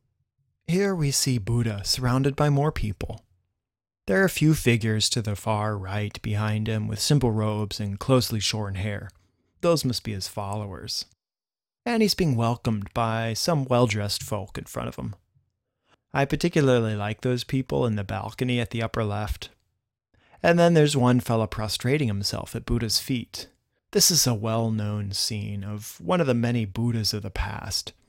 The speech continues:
He's known as Dipankara, the lamp bearer, and is said to have lived a hundred thousand years ago. Remember, Buddha's not a name, but an honorific title given to someone who's attained enlightenment.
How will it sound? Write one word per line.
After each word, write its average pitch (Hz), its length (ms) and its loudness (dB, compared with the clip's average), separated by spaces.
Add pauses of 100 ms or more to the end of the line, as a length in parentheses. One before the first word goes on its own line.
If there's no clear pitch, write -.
(360)
He's 165 240 0
known 143 300 6
as 113 320 2
Dipankara, 104 920 -2 (300)
the 123 100 0
lamp 113 380 -2 (100)
bearer, - 400 -8 (640)
and 165 220 4
is 156 140 4
said 156 220 4
to 151 100 6
have 123 180 4
lived 110 260 -2
a 110 40 -6
hundred 151 500 -2
thousand 104 460 -2
years 101 260 -6
ago. - 360 -10 (880)
Remember, 175 560 8
Buddha's 214 440 2
not 120 180 4
a 107 80 0
name, 113 800 -2 (280)
but 151 140 -2
an 160 140 -2
honorific 170 520 2
title 107 480 0
given 117 220 0
to 107 60 0
someone 107 420 2
who's 131 220 0
attained 147 420 6
enlightenment. 101 800 -4